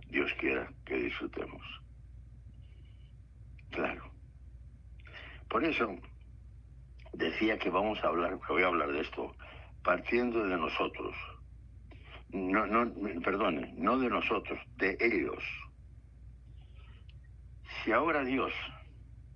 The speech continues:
le dijera a Rosa Torres, "Mira, ¿cuántos días,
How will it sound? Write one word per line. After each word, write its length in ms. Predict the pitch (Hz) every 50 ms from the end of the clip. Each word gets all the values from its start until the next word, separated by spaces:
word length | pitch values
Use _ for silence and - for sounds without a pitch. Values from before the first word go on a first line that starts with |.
| - - - -
le 140 | - 85 87
dijera 580 | 92 95 90 - - 120 110 110 110 - - - - - - - - - - - - - - -
a 80 | 90
Rosa 320 | 90 98 98 - - - - - - - - - - - - -
Torres, 280 | - - - - - - - - - - - - - - - - - - - - - - -
"Mira, 320 | - - - - - - - - - - - - - - - - - - - - - - - - - - - - - - - -
¿cuántos 480 | - - 101 110 101 92 - - 104 - - - - - - - - - - - -
días, 400 | - - 85 80 73 - -